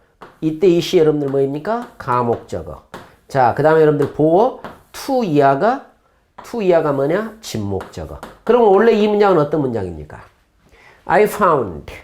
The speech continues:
to catch with him impossible. 그런데 여러분 어때요? 목적어가 보어보다 너무나도 복잡하지요.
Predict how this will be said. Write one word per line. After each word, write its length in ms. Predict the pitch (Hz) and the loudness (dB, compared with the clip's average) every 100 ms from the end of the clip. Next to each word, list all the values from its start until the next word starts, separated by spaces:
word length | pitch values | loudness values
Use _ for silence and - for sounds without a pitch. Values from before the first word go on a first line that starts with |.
| _ _ _ _ _ | _ _ _ _ _
to 380 | - 240 226 - | -4 -2 -2 -6
catch 540 | - - 202 196 - | -14 -4 -2 0 0
with 420 | 185 170 165 156 180 | 0 0 0 4 4
him 320 | 196 220 - | 4 0 -8
impossible. 1000 | 190 220 220 - 165 156 151 - 110 - - _ _ - | -6 -6 -8 -8 -8 -6 -6 -2 -4 -4 -12 _ _ 0
그런데 280 | 220 262 170 | 2 6 4
여러분 260 | 120 110 | 4 -2
어때요? 320 | - 87 73 - _ _ _ _ _ - | -6 -10 -10 -16 _ _ _ _ _ -12
목적어가 1000 | 110 160 196 - - 262 240 233 233 - | 0 2 2 -6 -2 0 2 4 2 0
보어보다 600 | - 175 185 180 175 165 | 2 6 6 6 2 2
너무나도 680 | 143 139 170 214 277 285 302 | 2 2 2 2 2 2 0
복잡하지요. 760 | 226 180 180 127 117 - 82 | -2 -2 0 0 -2 -6 -18